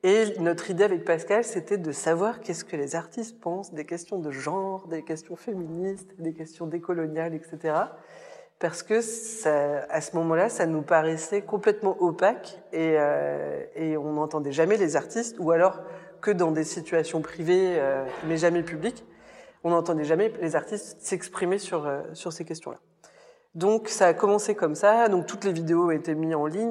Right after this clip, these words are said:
mises en ligne, pardon. Les vidéos traduites aussi en bas ont été mises en ligne, donc il y a une chaîne YouTube Her Story. Et après, en fait, on pensait que c'était one shot et que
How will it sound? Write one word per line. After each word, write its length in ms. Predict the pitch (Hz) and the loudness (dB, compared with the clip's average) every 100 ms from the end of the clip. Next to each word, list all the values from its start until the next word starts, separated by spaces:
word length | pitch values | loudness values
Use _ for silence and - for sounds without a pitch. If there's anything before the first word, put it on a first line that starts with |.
| 196 | -2
mises 180 | 170 160 | -2 0
en 100 | 156 | 0
ligne, 200 | 220 226 | -2 -4
pardon. 400 | 165 165 226 254 - - _ | -2 -2 -4 -6 -16 -20 _
Les 140 | 180 180 | -2 0
vidéos 380 | 175 165 180 175 | 0 4 4 4
traduites 500 | - 170 165 190 175 | 2 0 0 -4 -4
aussi 280 | 165 185 175 | -4 -4 -2
en 140 | 165 | 0
bas 320 | 160 165 170 156 | 2 2 2 0
ont 100 | 147 | -4
été 220 | 139 147 | -4 -6
mises 180 | 147 147 | -6 -6
en 80 | 143 | -6
ligne, 320 | 170 226 220 | -4 -4 -4
donc 180 | 151 135 | -8 -8
il 40 | |
y 20 | |
a 40 | 113 | -12
une 100 | 147 | -10
chaîne 480 | - 165 151 143 147 | -6 -4 -4 -8 -8
YouTube 400 | 151 151 - 160 147 | -8 -8 -10 -10 -8
Her 140 | - | -10
Story. 300 | - 160 233 - _ _ _ _ - _ _ - | -6 -6 -6 -18 _ _ _ _ -20 _ _ 4
Et 120 | 196 | 8
après, 380 | 165 156 233 247 | 8 8 6 6
en 140 | 190 | 6
fait, 240 | 214 208 180 | 4 2 0
on 80 | |
pensait 280 | 151 143 175 | -4 -6 -6
que 60 | 160 | -6
c'était 260 | 156 143 143 | -6 -8 -8
one 200 | 139 143 | -8 -6
shot 220 | 185 185 - - | -4 -4 -8 -16
et 100 | 139 | -14
que 160 | - | -12